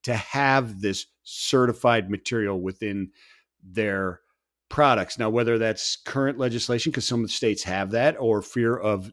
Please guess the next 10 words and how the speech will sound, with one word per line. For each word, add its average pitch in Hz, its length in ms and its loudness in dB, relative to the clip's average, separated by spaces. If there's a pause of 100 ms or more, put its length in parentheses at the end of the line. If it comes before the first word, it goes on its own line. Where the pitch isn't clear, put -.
new 127 340 0
legislation. 95 640 -6 (520)
But 139 160 4
what 175 180 8
it's 202 180 4
doing 147 460 4
is, 110 280 -4
is 120 180 -6
pushing 175 640 -2
them 120 400 0